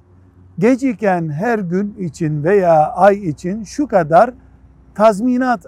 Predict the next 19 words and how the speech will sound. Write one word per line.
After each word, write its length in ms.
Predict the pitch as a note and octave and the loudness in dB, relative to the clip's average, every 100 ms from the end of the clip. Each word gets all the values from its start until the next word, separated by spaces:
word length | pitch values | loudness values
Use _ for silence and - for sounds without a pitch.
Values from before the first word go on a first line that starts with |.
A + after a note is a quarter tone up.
| _ | _
alırız 640 | F#3 F#3 F3 D#3+ D3 - - _ _ _ | -2 0 0 0 -2 -4 -20 _ _ _
şeklinde 840 | - A#3 F#3 G#3 F#3+ F3+ E3+ C#3+ | -4 -4 -4 -6 -4 -4 -6 -4
bir 160 | B2 F3+ | -8 -8
kayıt 520 | - E3 F#3 G#3 - _ _ _ _ | -4 0 0 -2 -8 _ _ _ _
koysak 640 | - E3 D#3+ - F#3 - _ _ _ | -2 0 0 0 -4 -4 _ _ _
bu 280 | G#3+ B3+ C4 E3+ | -2 -2 -4 -2
caiz 480 | D3 F#3 F3+ E3+ C#3 | 6 6 6 0 -4
midir? 320 | C#3 C#3 A#3+ _ _ _ _ _ - | -8 -8 -8 _ _ _ _ _ 0
Muasır 600 | F#3+ D4 D4 C#4 - D#4 C#4+ | 4 6 4 0 -4 -8 -6
ulemamız 840 | A3 G3+ F3+ E3+ D#3+ E3+ C4 - _ _ _ _ _ _ _ _ _ - | 0 2 4 4 4 2 -2 -6 _ _ _ _ _ _ _ _ _ -2
büyük 280 | C4 D4 G3 | 0 0 2
bölümüyle 760 | F3 E3 D#3+ D#3+ D3 D#3 G#3 A3+ | 2 2 0 0 0 0 -2 -4
bu 200 | C#4 F3+ | -6 2
caizdir 760 | F#3 F3+ D#3+ C3+ A#2+ A#2 _ _ _ _ _ | 6 6 4 -2 -8 -12 _ _ _ _ _
diyorlar. 480 | E3 D3 B2+ G#2 - _ _ _ | 0 0 0 -8 -14 _ _ _
Ancak 420 | D4 C4+ F3+ C3+ - _ _ _ - | -2 -2 0 -4 -6 _ _ _ 0
ortada 420 | A#3+ C#4+ D#4 D#4 | 0 0 -8 -6
bir 180 | C#4 E3+ | -4 2
doğal 440 | F3 F#3+ G3+ F#3 | 6 8 8 6